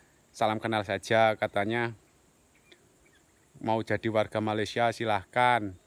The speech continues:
Indonesia tidak rugi kehilangan Anda, katanya kayak gitu. Saya nggak tahu lah, nggak paham apa maksud yang komen kayak gitu. Dan saya tidak pahamnya apa,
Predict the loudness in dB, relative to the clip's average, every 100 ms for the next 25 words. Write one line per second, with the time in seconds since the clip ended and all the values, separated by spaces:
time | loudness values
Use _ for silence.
0 | _ _ _ -4 -2 -2 0 0 -2 -2
1 | -2 -2 -6 -2 -2 -2 -6 -4 -4 -4
2 | -4 -8 -6 -4 0 4 4 2 -2 -4
3 | -4 -4 -4 -6 -8 -10 -12 -8 -10 -10
4 | _ _ -20 _ _ -4 -2 0 -2 0
5 | 0 0 -2 -2 -4 -4 -2 -2 0 -4
6 | -4 -6 -6 -8 -14 _ _ -20 -20 -20
7 | -14 -6 -6 -6 -8 -6 -4 -4 -4 -10
8 | -10 -10 -10 -14 _ _ _ _ _ _
9 | _ _ -2 -2 -2 -8 -14 -14 -4 -2
10 | -2 -4 -4 0 0 0 -2 -2 -2 -4
11 | -6